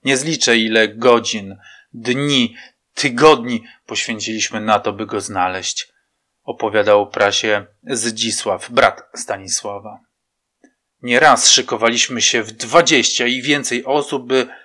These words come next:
przeczesać kolejny kawałek lasu.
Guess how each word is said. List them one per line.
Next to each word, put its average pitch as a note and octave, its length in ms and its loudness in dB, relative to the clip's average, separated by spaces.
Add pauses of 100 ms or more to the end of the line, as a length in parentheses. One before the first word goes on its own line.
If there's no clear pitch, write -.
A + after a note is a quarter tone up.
(280)
przeczesać - 960 0
kolejny A2 400 2
kawałek G2 600 -6 (120)
lasu. A2+ 520 -2